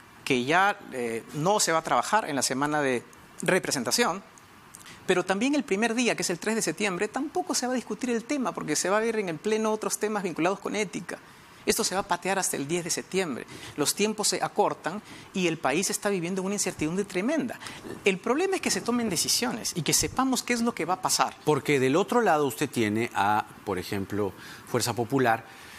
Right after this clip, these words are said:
Speaker 2: que coloca a Milagro Salazar en la vocería, que ya sabemos en los términos en los que se refiere al presidente Vizcarra,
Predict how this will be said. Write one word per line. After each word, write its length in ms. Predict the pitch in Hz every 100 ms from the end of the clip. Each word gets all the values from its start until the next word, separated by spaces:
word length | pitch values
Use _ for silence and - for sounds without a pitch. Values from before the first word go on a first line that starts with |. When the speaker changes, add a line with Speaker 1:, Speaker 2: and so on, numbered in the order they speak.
| -
Speaker 2:
que 140 | - 117
coloca 560 | 120 107 110 127 113 -
a 100 | 104
Milagro 360 | 98 95 101
Salazar 500 | - 98 95 113 104
en 400 | 98 92 87 87
la 120 | 90
vocería, 640 | 98 120 175 220 185 185 - - - - - -
que 120 | 82
ya 120 | 85
sabemos 520 | - 87 90 85 - 90
en 140 | 87
los 180 | 85 -
términos 480 | 107 95 90 90 85
en 100 | 80
los 100 | -
que 120 | -
se 100 | 87
refiere 500 | 82 - 101 95 85
al 200 | 76 76
presidente 440 | 87 90 92 90
Vizcarra, 500 | 101 - 143 127 123